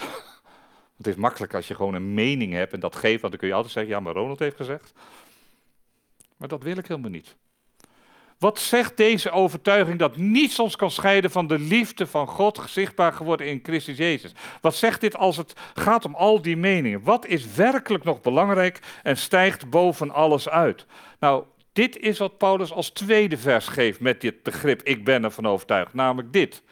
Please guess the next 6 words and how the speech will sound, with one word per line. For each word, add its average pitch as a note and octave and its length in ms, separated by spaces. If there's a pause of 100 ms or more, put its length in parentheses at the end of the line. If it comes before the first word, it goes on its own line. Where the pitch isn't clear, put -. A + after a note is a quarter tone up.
(380)
"Laten G#3+ 520
wij C#3 260
dan E3 420
niet G#3+ 200
langer G3+ 720 (640)
elkaar D#3+ 640